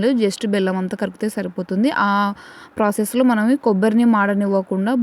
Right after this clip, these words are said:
బాగా ఫ్రై చేసుకోవాలి, లో ఫ్లేమ్లో పెట్టుకోవాలి, లేదంటే కొబ్బరి మాడుతుంది, బర్ఫీ అనేది కొంచెం టేస్ట్ చేంజ్ అవుతుంది. నెక్స్ట్ వచ్చేసి కొంచెం బెల్లం అంతా కరిగాక మనం ఫిల్టర్ సాయంతో ఫిల్టర్ చేసుకుంటే సరిపోతుంది. మీకు ఒకవేళ బెల్లంలో ఎలాంటి నల్లతలు లేదు,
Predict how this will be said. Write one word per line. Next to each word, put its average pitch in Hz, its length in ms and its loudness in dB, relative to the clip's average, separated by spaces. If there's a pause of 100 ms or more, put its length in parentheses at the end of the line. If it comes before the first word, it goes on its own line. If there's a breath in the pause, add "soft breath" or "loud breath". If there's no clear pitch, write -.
(120)
బాగా 190 300 -2
ఫ్రై 202 240 0
చేసుకోవాలి, 185 440 -4 (140)
లో 208 180 2
ఫ్లేమ్లో 208 320 0
పెట్టుకోవాలి, 202 500 -2
లేదంటే 208 360 0
కొబ్బరి 202 360 -2
మాడుతుంది, 185 480 0 (580 loud breath)
బర్ఫీ 214 280 0
అనేది 208 200 -2 (100)
కొంచెం 233 300 2
టేస్ట్ 196 340 -2
చేంజ్ 180 260 -2
అవుతుంది. 170 340 -8 (300)
నెక్స్ట్ 226 240 -2
వచ్చేసి 202 280 -2 (100)
కొంచెం 233 320 0
బెల్లం 202 300 0
అంతా 196 200 -2
కరిగాక 185 360 -4 (180)
మనం 226 220 0
ఫిల్టర్ 208 320 -2
సాయంతో 190 340 -4 (460)
ఫిల్టర్ 214 360 -2
చేసుకుంటే 208 380 -4
సరిపోతుంది. 185 580 -6 (460 loud breath)
మీకు 226 220 2
ఒకవేళ 214 280 2 (100)
బెల్లంలో 208 400 0 (100)
ఎలాంటి 196 360 0
నల్లతలు 196 400 -2
లేదు, 190 160 -2